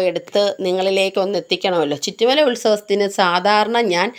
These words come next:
ഈ ഭാഗത്തോട്ടൊന്നും പോകാറില്ല, അത്രയ്ക്ക് തിരക്കാണ് കേട്ടോ. ഇതാണ് നമ്മുടെ നന്ദികേശൻ്റെ ഫ്ലോട്ടായിരുന്നു. ഇതൊരു ദേവിയുടെ ഫ്ലോട്ടായിരുന്നു. എല്ലാ ഫ്ലോട്ടുകളിലോട്ടും എനിക്ക് എത്താൻ കഴിഞ്ഞില്ല.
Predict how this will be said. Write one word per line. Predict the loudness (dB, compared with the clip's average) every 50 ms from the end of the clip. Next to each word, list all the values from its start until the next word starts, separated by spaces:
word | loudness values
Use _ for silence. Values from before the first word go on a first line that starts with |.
| -16 -20 -20 -20 _ -12
ഈ | -8 -8 -4 0
ഭാഗത്തോട്ടൊന്നും | 0 0 0 0 -2 -2 -2 -2 -2 -4 -4 -4 -2 -2 -2 -2
പോകാറില്ല, | 0 -2 -2 -2 0 0 0 0 0 0 -2 -4
അത്രയ്ക്ക് | -6 _ _ -8 -6 -4 -4 -2 -2 2
തിരക്കാണ് | 2 2 2 0 0 -2 -2 -2 -2 -2
കേട്ടോ. | 0 2 2 2 0 -2 -8 -18 -20 _ _ _ _ _ _ _ _
ഇതാണ് | -12 -6 -4 -2 -2 -2 -2
നമ്മുടെ | -4 -4 -4 -6 -6 -6
നന്ദികേശൻ്റെ | -6 -6 -4 -4 -4 -4 -2 0 0 0 -2 -4 -4 -2 -4 -4 -4 -6 -18 -20 -20 _
ഫ്ലോട്ടായിരുന്നു. | _ -8 -4 -4 -2 0 0 0 0 0 -2 -4 -4
ഇതൊരു | -4 -6 -4 -4 -4 -4 -4
ദേവിയുടെ | -4 -4 -4 -2 -2 -2 -4 -4 -4 -2 -2 -2
ഫ്ലോട്ടായിരുന്നു. | -2 0 -2 -2 -2 -2 -2 -2 -2 -2 -2 -4 -6 -6 -6 -6 -6 -8 -14 -20 -18 -14 -8
എല്ലാ | -6 -4 -2 -2 0 2 2 2 2
ഫ്ലോട്ടുകളിലോട്ടും | 2 2 0 0 0 -2 -2 -2 -2 0 0 -2 -2 -2 0 0
എനിക്ക് | 0 0 0 0 -2 -2
എത്താൻ | -2 -2 -6 -8 -6 -4
കഴിഞ്ഞില്ല. | -2 -2 -2 -2 -2 -2 -4 -4 -4 -4 -2